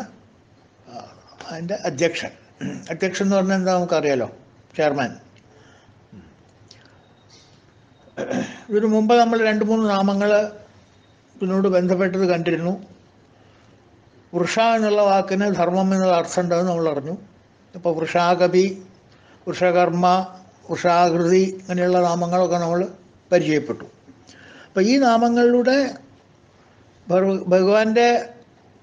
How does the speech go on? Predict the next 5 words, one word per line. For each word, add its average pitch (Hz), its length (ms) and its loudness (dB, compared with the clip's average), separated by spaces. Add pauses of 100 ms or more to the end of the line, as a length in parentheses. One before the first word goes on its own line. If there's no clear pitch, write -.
(420)
ധർമ്മമനുസരിച്ച് 202 1120 2 (1500)
ഭഗവാൻ 202 480 2 (680)
അനുഗ്രഹം 196 540 2
നൽകുന്നത് 190 540 2 (3500)
ധർമ്മിഷ്ഠനായതുകൊണ്ടാണെന്നും, 196 1700 2